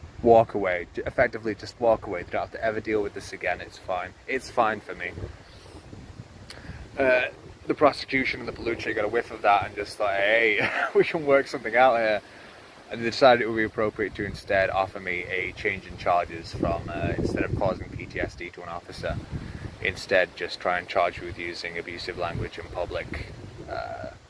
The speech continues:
and then I could plead guilty and all be done with today. And that was not for the fact that they wanted, uh, me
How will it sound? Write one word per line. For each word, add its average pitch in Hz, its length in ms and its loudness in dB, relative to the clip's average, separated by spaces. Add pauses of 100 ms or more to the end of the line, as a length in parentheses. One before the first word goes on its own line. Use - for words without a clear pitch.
(360)
and 101 180 -2
then 90 320 2
I 90 80 -2
could - 160 -16
plead 90 200 -6
guilty 90 280 -6
and 92 100 -10
all 90 120 -4
be 87 80 -12
done 87 180 -6
with 87 120 -10
today. 90 380 0
And 101 100 -2
that 117 120 4
was 127 140 -2
not 120 220 4
for - 120 -10
the 101 80 -4
fact 95 260 0
that - 120 -20
they 95 120 -6
wanted, 92 360 -10 (220)
uh, 92 180 -2
me 104 360 0